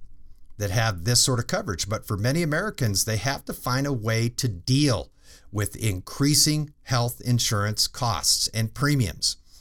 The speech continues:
Uh, but what about Medicare, you might ask? Well, you may not be able to rely on Medicare to pay for all your medical bills. Uh, in a study by Hewitt Associates, they found that healthcare expenses can cost retirees twenty percent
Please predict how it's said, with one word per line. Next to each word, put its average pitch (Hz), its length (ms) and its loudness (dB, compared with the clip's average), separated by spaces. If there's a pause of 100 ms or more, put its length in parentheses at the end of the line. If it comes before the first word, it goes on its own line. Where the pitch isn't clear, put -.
(360)
Uh, 110 220 0
but 143 140 4
what 156 140 6
about 170 220 4
Medicare, 220 440 2
you 127 80 4
might 113 180 2
ask? 98 340 -2 (300)
Well, 127 320 2 (380)
you 120 160 8
may 151 180 8
not 165 220 2
be 123 100 4
able 120 140 2
to 107 120 -2
rely 139 380 2
on 104 140 0
Medicare 92 440 -2
to - 80 -4
pay 104 280 0
for 101 240 -4
all 202 160 0
your 131 120 -2
medical 87 340 -6
bills. 80 400 0 (340)
Uh, 92 280 2
in 135 120 6
a 117 60 6
study 151 340 4
by 113 180 2
Hewitt 220 300 0
Associates, 104 560 2
they 139 160 2
found 131 320 0
that 90 100 -4
healthcare 143 380 0
expenses 123 560 2
can 107 160 -2
cost 131 360 0
retirees 120 680 2 (400)
twenty 160 560 2
percent - 760 0